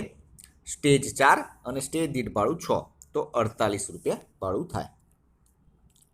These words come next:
ત્રેસઠ નંબરનો ક્વેશ્ચન, દસ મુસાફર અને બે વર્ષના છ બાળક અને દસ વર્ષના ત્રણ બાળક પાંચ સ્ટેજની મુસાફરી કરે છે. તો કંડક્ટરે કેટલું ભાડું વસૂલવું પડે?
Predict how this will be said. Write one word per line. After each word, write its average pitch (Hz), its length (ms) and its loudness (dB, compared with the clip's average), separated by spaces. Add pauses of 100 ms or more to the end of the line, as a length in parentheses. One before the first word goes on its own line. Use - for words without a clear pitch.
(1800)
ત્રેસઠ 170 380 4
નંબરનો 143 240 0
ક્વેશ્ચન, 120 340 -2 (220)
દસ 170 340 6
મુસાફર 143 500 2 (220)
અને 156 140 -2
બે 147 260 8
વર્ષના 143 480 2 (360)
છ - 60 -6 (200)
બાળક 80 240 0 (920)
અને 143 160 0
દસ 170 340 6
વર્ષના 139 380 0 (180)
ત્રણ 160 260 6
બાળક 90 280 2 (400)
પાંચ 185 340 6
સ્ટેજની 156 460 -2
મુસાફરી 113 560 0
કરે 80 140 -4
છે. - 160 -14
તો - 120 -14
કંડક્ટરે 113 540 -2
કેટલું 143 320 -4
ભાડું 147 280 6
વસૂલવું 143 300 0
પડે? 147 180 -2